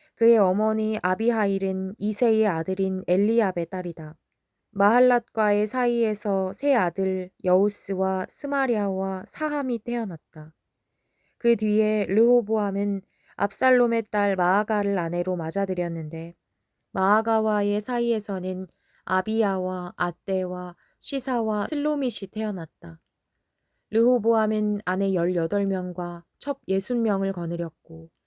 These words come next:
그들에게서 아들 스물여덟 명과 딸 육십 명을 보았지만 그는 다른 아내들이나 첩들보다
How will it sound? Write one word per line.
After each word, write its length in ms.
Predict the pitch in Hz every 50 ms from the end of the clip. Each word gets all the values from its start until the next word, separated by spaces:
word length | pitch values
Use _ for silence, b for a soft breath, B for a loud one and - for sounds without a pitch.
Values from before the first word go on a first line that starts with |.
| _ _ _ _ _ _ _
그들에게서 920 | - 233 220 233 220 226 208 214 214 214 - - 208 202 202 196 196 196 -
아들 320 | 180 180 196 196 190 190
스물여덟 680 | 190 - 311 294 285 277 254 214 180 170 - 208 208 202
명과 560 | 196 185 180 180 175 - 180 175 175 175 175 _ _ _ _ _ -
딸 220 | - 254 247 226
육십 340 | 196 196 196 - - 247 240
명을 320 | 240 233 220 196 208 208
보았지만 720 | 202 196 170 170 170 170 - - 160 165 170 170 170 170 165 _ _ _ _ _ _ _ _ _ _ _
그는 480 | - 226 220 226 226 226 220 208 190 175 _ _ _ -
다른 300 | - 214 202 214 220 208
아내들이나 720 | 175 170 190 214 220 - 214 208 208 196 202 196 196 196
첩들보다 800 | - 254 - - - 254 247 214 208 190 185 185 175 175 170